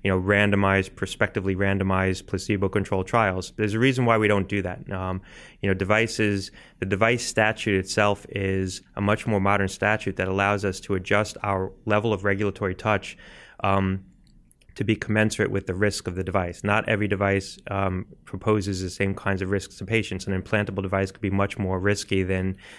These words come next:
you know, a, a device that's just a tool in the hands of a physician being used, um, to help assist them with surgery. So the five ten K process allows us to regulate lower risk devices differently than we would regulate higher risk devices.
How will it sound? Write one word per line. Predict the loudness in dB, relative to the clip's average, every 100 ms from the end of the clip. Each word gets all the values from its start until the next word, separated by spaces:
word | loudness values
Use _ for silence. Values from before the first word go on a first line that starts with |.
| -2
you | 2
know, | 4 2
a, | 0 -2
a | -2
device | -2 0 2 2 2
that's | -2 -4
just | -8 -8 -8
a |
tool | -12 -6 -2 0
in |
the | 0
hands | 0 0
of | -2
a | -8
physician | -6 -2 -2 0 -2 -2 -6 -20 -20 -16 -8
being | -2 0 2
used, | 2 2 0 -4 -6
um, | -2 0 -2
to | -2
help | -4 -2
assist | -4 -4
them | -2 -2
with | -2
surgery. | 0 0 0
So | 0 0 0 -4 -14 -8
the |
five | -2 2 2 2
ten | 0
K | 2 2
process | 0 2 2 0 -4
allows | 0 2 2
us | -2
to | -6 -4
regulate | -2 0 2 0 -2 -10 _ _ -14
lower | -4 2 4 6 4
risk | 4 0 -2
devices | -6 0 2 2 -2 -4
differently | -2 -2 -2 -2
than | -2
we | -2
would | -2 -2
regulate | -2 0 -2 -2
higher | 0 2 2
risk | 0 -6
devices. | -8 -8 -8 -10 -14